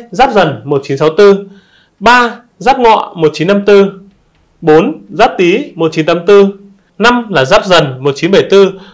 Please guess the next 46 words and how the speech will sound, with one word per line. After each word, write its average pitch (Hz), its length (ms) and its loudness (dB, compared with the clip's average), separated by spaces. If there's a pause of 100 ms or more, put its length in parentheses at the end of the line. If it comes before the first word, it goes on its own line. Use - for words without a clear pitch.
(140)
và 165 380 0
sáu 165 600 -2
là 147 480 0
Giáp 202 240 0
Thân 214 200 2 (400)
một 147 220 -2 (120)
chín 151 220 -6
bốn 160 140 -4
bốn. 180 280 2 (260)
Đó. 135 220 -8 (320)
Đó 180 100 -2
là 262 120 4
sáu 269 260 0
con 254 160 2
giáp 294 200 2 (180)
được 185 220 0 (600)
thần 156 220 -4
tài 160 220 0
chiếu 156 160 -2
mệnh 214 360 -2
dễ 185 280 -2
có 202 280 -6
cơ 220 80 -2
hội 208 280 -2 (100)
trúng 196 180 -8
số 190 200 -2
đổi 185 120 0
đời 135 280 -2 (420)
trong 214 200 -2
cái 226 100 0
ngày 151 400 0 (340)
hai 196 220 -2
mươi 185 100 -6
hai 190 140 -4
tháng 170 140 -4
sáu 156 140 -2
âm 190 80 -4
lịch - 320 -6
là 143 160 -2
ngày 139 240 -4
đầu 143 320 -4
tiên 190 240 0
của 120 180 -4
Tết 190 160 -4
Thanh 165 140 -6
Minh. 175 300 -4